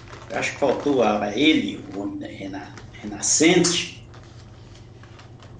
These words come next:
olhar a Idade Média com um processo evolutivo, né? Ele olhou assim como um, uma escuridão mesmo, né? P-,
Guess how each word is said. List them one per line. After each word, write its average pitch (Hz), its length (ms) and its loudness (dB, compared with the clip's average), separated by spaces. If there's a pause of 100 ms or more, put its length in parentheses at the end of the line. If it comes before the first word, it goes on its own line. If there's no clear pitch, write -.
(280)
olhar 127 420 4
a 127 60 6
Idade 120 380 2
Média 113 500 2
com 139 160 -2
um 131 380 4
processo 127 680 2
evolutivo, 120 640 0
né? 110 240 -2
Ele 123 120 0
olhou 131 380 4
assim - 380 2
como - 180 -2
um, 78 480 2 (1600)
uma 123 140 4
escuridão 131 680 6
mesmo, 147 420 4
né? 135 300 -2 (580)
P-, - 140 -14